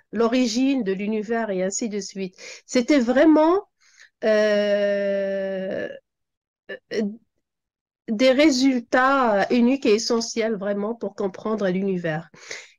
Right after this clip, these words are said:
Et comme, euh, disait le, la revue américaine Forbes, c'était un petit pas pour une femme et un pingouin, mais un pas géant pour l'astronomie.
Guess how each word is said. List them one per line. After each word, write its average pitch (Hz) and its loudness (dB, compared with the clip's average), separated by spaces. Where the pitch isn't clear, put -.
Et 202 0
comme, 240 4
euh, 180 2
disait 233 6
le, 175 0
la 214 4
revue 240 4
américaine 226 2
Forbes, 302 -2
c'était 254 0
un 233 2
petit 277 -2
pas 285 -4
pour 254 0
une 262 0
femme 269 -4
et 214 -2
un 214 -2
pingouin, 262 -2
mais 233 0
un 196 -4
pas 233 -2
géant 202 -2
pour 185 -2
l'astronomie. 233 -2